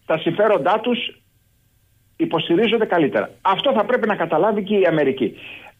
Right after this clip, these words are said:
Αν η Ελλάδα θεωρεί ότι δεν μπορεί να είναι προκεχωρημένο ή δεν πρέπει να είναι, αυτό βέβαια ξαναλέω, ε, δεν έχει πει κανείς, ε, κυβερνητικός, ε, εκ-, ε, μάλλον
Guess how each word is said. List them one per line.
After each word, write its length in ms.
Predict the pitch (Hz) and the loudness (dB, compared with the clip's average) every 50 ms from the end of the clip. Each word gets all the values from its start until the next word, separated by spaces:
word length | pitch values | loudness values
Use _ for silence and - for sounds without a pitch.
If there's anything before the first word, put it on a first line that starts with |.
| _ | _
Αν 420 | - 226 269 285 240 156 113 110 - - - | 0 2 2 2 2 0 0 -2 -4 -10 -6
η 120 | - 175 175 | -2 0 2
Ελλάδα 440 | 170 170 190 202 180 156 110 - - - - | 2 4 2 2 2 0 -2 -2 -4 -4 -2
θεωρεί 460 | 190 - 175 180 190 196 - - - - | 2 2 4 4 4 2 2 0 0 -2
ότι 240 | 151 151 147 - | -2 -2 0 0
δεν 240 | 151 139 233 269 277 | 0 0 2 2 2
μπορεί 240 | 269 269 269 254 233 | 2 2 2 2 2
να 120 | 208 185 | 2 2
είναι 260 | 175 165 156 151 139 131 | 2 2 2 2 2 0
προκεχωρημένο 800 | 135 - 147 - - 135 135 135 127 123 120 143 156 131 127 - | 0 -2 -2 -2 -2 -2 0 2 2 2 2 2 2 2 0 0
ή 100 | - 233 | 0 0
δεν 240 | 226 233 262 247 233 | 2 2 4 2 2
πρέπει 320 | 247 247 247 240 240 190 | 2 2 0 0 0 0
να 160 | 156 147 135 | 0 2 2
είναι, 400 | 123 117 113 110 110 120 147 170 - - - - - _ _ | 2 2 2 2 2 0 0 -4 -8 -16 -20 -20 -20 _ _
αυτό 300 | - 143 139 - 233 202 | -6 -6 -4 -2 0 0
βέβαια 240 | 165 208 208 240 226 | 0 0 0 0 -2
ξαναλέω, 720 | - - 202 165 147 135 135 151 180 208 226 226 226 226 - | -2 -2 -2 0 2 2 4 4 4 4 2 2 0 0 0
ε, 300 | 160 151 156 151 151 143 | 2 2 4 4 4 2
δεν 240 | 143 143 160 165 165 | 2 2 2 2 2
έχει 200 | 160 147 - - | 2 0 0 -2
πει 160 | 123 - 135 | -2 -2 -2
κανείς, 540 | - - 131 123 123 127 123 113 120 - - | 0 0 2 2 4 2 2 0 -2 -4 -4
ε, 840 | 120 107 107 104 95 95 98 95 92 90 95 92 90 87 - 78 - | 0 0 0 0 0 0 -2 -2 -2 -2 -2 -2 -2 -4 -6 -6 -4
κυβερνητικός, 680 | - - 120 117 113 113 110 - - 254 269 262 - - - - - - - - | -2 0 2 2 2 2 2 2 2 2 2 2 0 -4 -6 -10 -18 -18 -12 -4
ε, 120 | - 143 139 135 131 127 120 113 110 85 - - | 0 2 2 4 4 4 4 4 2 2 0 0
εκ-, 300 | - 135 135 131 - - | -2 -2 -2 -4 -8 -10
ε, 600 | 82 - - - - - - - - 135 123 127 127 | -12 -12 -12 -10 -10 -10 -8 -4 -2 0 0 2 2
μάλλον 360 | 131 131 131 117 110 101 | 2 2 4 2 2 0